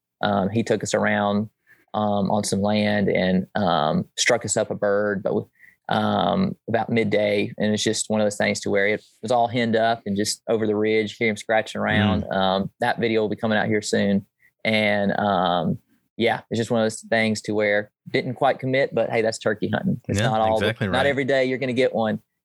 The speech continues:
Speaker 1: And
Speaker 2: And let's face it, you're not starting out in the two of the most easiest states in the country <laughs> either, right? So
Speaker 1: No, and Mississippi by far is probably one of the hardest states to hunt in. It's
Speaker 2: <laughs>
Speaker 1: just,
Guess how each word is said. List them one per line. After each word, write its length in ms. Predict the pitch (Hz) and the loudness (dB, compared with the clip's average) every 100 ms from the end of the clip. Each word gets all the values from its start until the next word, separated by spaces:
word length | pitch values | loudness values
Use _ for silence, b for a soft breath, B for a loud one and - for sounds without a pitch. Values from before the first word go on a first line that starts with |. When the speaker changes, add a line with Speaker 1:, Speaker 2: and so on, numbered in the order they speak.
| - | -2
Speaker 1:
And 560 | 110 110 107 107 104 - | 0 2 2 0 -2 -2
Speaker 2:
And 140 | 139 | 0
let's 140 | 147 - | 2 2
face 200 | 147 135 | 0 0
it, 60 | 110 | 0
you're 120 | 117 | 2
not 180 | 127 110 | 2 0
starting 300 | - 123 113 | 0 2 2
out 140 | 113 | 2
in 60 | 104 | 0
the 80 | |
two 200 | 95 - | 0 2
of 60 | 117 | 2
the 60 | 107 | 2
most 260 | 104 95 | 2 0
easiest 340 | 113 107 101 95 | 0 2 0 0
states 340 | - 104 95 | 0 0 2
in 100 | 98 | 0
the 120 | 90 | 0
country 400 | 101 104 98 98 98 | 0 0 0 0 0
<laughs> 40 | |
either, 240 | 139 - - | 0 -2 -2
right? 320 | - - 190 - | -2 -2 -2 0
So 440 | - - - 131 - | -2 -2 -4 -4 -4
Speaker 1:
No, 320 | 135 131 110 123 139 | -2 0 0 0 -4
and 200 | 131 139 | -2 0
Mississippi 560 | 156 139 196 151 147 131 | 2 0 0 0 0 -2
by 220 | 117 117 | 0 0
far 460 | - 131 120 113 | 0 0 2 2
is 220 | 113 110 156 | 0 -4 -2
probably 320 | 123 110 113 | 2 2 2
one 120 | 107 | 0
of 40 | 110 | 0
the 60 | |
hardest 260 | 117 110 110 | 2 0 -2
states 240 | 113 104 - | 0 0 0
to 80 | |
hunt 180 | 113 107 | 0 0
in. 180 | 107 98 | 0 0
It's 220 | 117 117 | 0 -2
Speaker 2:
<laughs> 40 | - | -2
Speaker 1:
just, 300 | - - | -2 -4